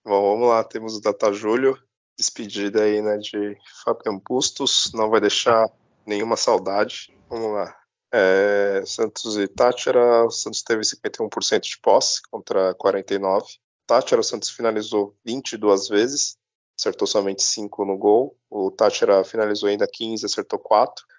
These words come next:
O Santos teve nove escanteios contra três do, do Tátira. Faltas foi até baixo, onze do Santos, treze do, do Tátira. É, bom, o Santos ainda cruzou trinta e cinco vezes a bola na área e acertou somente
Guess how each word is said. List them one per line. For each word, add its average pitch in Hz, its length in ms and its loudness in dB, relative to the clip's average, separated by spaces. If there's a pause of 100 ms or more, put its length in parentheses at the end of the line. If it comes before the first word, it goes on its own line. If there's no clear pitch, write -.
(100)
O - 60 -14
Santos 110 160 -8
teve 113 240 -2
nove 110 440 4
escanteios 104 720 -6
contra - 280 -8
três 98 440 -4
do, 101 260 -6
do 92 140 -10
Tátira. - 580 -2 (340)
Faltas 117 600 2 (120)
foi 113 100 -4
até 113 140 -4
baixo, 120 380 2
onze 104 260 -4
do - 80 -14
Santos, 117 380 -4
treze 101 400 -2
do, 98 200 -4
do 95 100 -8
Tátira. 123 560 -2 (380)
É, 101 560 4 (100)
bom, 104 280 4
o - 60 -20
Santos 101 500 -8
ainda 101 300 0
cruzou 101 600 2
trinta 110 360 -2
e 107 40 -2
cinco - 280 -6
vezes 95 220 0
a 95 60 2
bola 95 260 2
na 98 100 0
área 113 420 4
e 104 240 -6
acertou 101 360 -14
somente 95 400 -8